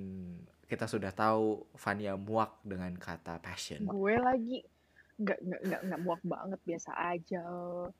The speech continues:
Speaker 1: Biasa aja, tapi dia
Speaker 2: Biasa
Speaker 1: muak
Speaker 2: aja,
Speaker 1: sebenarnya.
Speaker 2: tapi ya.
Speaker 1: Muak sebenarnya, tapi
Speaker 2: Enggak,
Speaker 1: biasa
Speaker 2: enggak.
Speaker 1: aja.
Speaker 2: Mungkin,
Speaker 1: Gitu,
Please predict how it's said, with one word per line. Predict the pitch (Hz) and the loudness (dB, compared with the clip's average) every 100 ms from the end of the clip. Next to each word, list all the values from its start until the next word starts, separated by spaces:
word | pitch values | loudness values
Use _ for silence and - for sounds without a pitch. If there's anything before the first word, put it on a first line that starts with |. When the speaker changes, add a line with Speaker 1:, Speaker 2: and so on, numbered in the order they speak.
| - _ _ _ | -20 _ _ _
Speaker 1:
Biasa | - 80 73 67 | -10 -10 -10 -10
aja, | 80 67 65 | -12 -12 -12
tapi | - - 76 73 - _ _ | -14 -12 -10 -10 -14 _ _
dia | - | 6
Speaker 2:
Biasa | 226 226 | 8 12
Speaker 1:
muak | 233 | 10
Speaker 2:
aja, | 233 220 | 10 6
Speaker 1:
sebenarnya. | 220 | 4
Speaker 2:
tapi | 247 240 233 220 - _ | 2 0 0 -2 -6 _
ya. | - 185 185 185 185 185 185 - | -10 -6 -4 -6 -8 -10 -12 -8
Speaker 1:
Muak | 127 110 104 104 104 - | -2 2 6 6 4 0
sebenarnya, | 107 98 90 92 92 | -2 -2 -2 -2 2
tapi | 262 | 4
Speaker 2:
Enggak, | 233 196 | 4 4
Speaker 1:
biasa | 185 - | 0 -4
Speaker 2:
enggak. | 160 | -6
Speaker 1:
aja. | 160 - - - - - - - - - | -10 -14 -16 -20 -20 -20 -20 -20 -10 0
Speaker 2:
Mungkin, | 302 349 | 4 6
Speaker 1:
Gitu, | 370 | 6